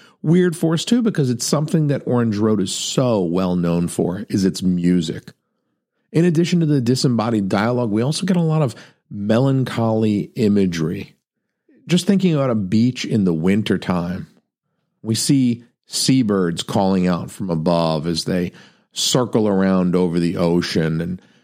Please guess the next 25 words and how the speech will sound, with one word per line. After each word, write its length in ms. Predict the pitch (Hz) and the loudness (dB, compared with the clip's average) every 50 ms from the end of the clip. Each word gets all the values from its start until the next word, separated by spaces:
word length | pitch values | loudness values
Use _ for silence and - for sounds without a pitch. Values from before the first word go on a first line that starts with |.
| _ _ _ | _ _ _
we 120 | 127 131 | -2 0
see 300 | 131 - 175 160 151 139 | 2 2 2 2 2 0
boats 500 | 113 107 95 92 110 110 117 127 127 - - - | -2 -4 -2 0 2 2 2 2 0 -4 -8 -4
anchored 560 | - 107 104 104 104 104 - - 98 95 87 | 0 0 2 2 0 0 -2 -2 -2 0 0
with 220 | 82 92 92 92 - | 0 -2 -2 0 0
their 160 | 95 92 90 | -2 -2 -2
sails 680 | - - - - 107 98 98 95 92 92 90 80 85 | -2 -2 0 0 2 2 2 2 2 0 0 -2 -2
down. 420 | 82 92 87 85 82 82 80 82 90 | -2 -2 0 0 0 0 0 0 0
They're 100 | 98 107 | 0 0
not 260 | 117 117 113 113 - | -2 -2 -4 -4 -2
going 400 | - 90 92 92 92 90 85 82 | 0 2 2 2 2 2 0 0
anywhere, 500 | 80 80 78 73 71 78 76 76 78 76 | 0 0 0 -2 -2 -2 -4 -2 -4 -4
right? 480 | 78 87 85 87 92 92 98 95 95 | -4 -2 0 0 2 2 0 -2 -2
They're, 360 | - 120 107 98 101 98 95 95 - - - _ _ _ _ - | 0 0 2 2 2 0 -2 -4 -8 -16 -20 _ _ _ _ -2
they're 440 | - 117 117 120 117 117 110 - - - _ _ - | 0 0 2 2 2 0 -2 -4 -8 -14 _ _ -2
anchored 420 | 139 143 143 139 - 139 127 110 | 0 0 0 0 0 -2 -2 -2
for 200 | - - - 117 | -2 -2 0 0
the 120 | 101 95 90 | 2 2 0
winter. 600 | 80 80 90 87 87 76 - 85 82 82 - - _ _ _ _ _ _ _ _ _ _ _ _ | 2 0 0 0 0 0 -2 -4 -4 -4 -10 -16 _ _ _ _ _ _ _ _ _ _ _ _
It's 200 | 143 147 139 - | -2 0 0 -2
sort 320 | - - 185 180 233 254 | 0 0 2 2 2 0
of 100 | 247 226 | 0 0
an 80 | 156 135 | 0 0
antithesis 840 | 120 113 104 95 - - 143 - - 151 131 - - 92 85 - | 0 0 0 -2 -2 -2 -2 0 0 0 0 0 -2 -2 -2 -2
to 440 | - - - 110 104 98 95 92 - | -6 -2 0 2 2 2 0 0 -4